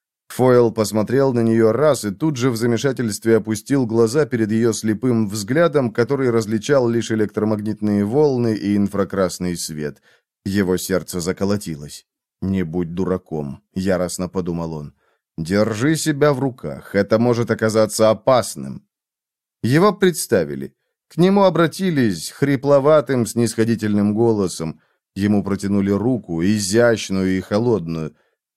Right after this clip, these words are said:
Но она как будто взорвалась в его руке. Его словно пронзило током. Что это?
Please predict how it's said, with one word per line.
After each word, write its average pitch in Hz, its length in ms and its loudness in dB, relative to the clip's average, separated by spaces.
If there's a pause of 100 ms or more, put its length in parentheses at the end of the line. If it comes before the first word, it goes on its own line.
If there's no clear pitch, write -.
(100)
Но 87 240 0
она 92 220 0
как 90 220 -4
будто 107 420 0
взорвалась 117 800 0
в 90 60 -8
его 87 300 -4
руке. 76 400 -14 (260)
Его 143 280 4
словно 165 460 4
пронзило 156 680 4
током. 117 600 0 (460)
Что - 340 -2
это? 71 340 -8